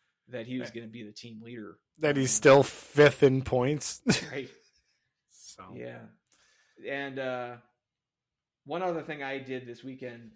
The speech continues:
Speaker 1: I just quickly, tenth year of the conference.
Speaker 2: Mm-hmm.
Speaker 1: And I kinda just went by and I did the, their, the place that each team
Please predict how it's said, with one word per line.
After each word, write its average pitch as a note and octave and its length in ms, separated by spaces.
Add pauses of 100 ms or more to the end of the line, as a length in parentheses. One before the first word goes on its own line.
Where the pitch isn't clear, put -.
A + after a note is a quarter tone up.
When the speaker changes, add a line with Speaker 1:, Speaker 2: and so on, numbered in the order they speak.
(160)
Speaker 1:
I B2+ 80
just B2+ 400
quickly, A#2 420 (1120)
tenth D3 240
year C#3 160
of C#3+ 80
the D3 340 (720)
conference. B2 560 (180)
Speaker 2:
Mm-hmm. D3 320 (480)
Speaker 1:
And A#2+ 600 (680)
I D3+ 80
kinda A3+ 240
just E3+ 200
went D3+ 280
by C3 680 (1120)
and B2+ 100
I A#2+ 60
did B2+ 320
the, A#2+ 240 (800)
their, B2 300
the A2+ 120
place D#3+ 560
that - 180
each C3+ 340
team B2 460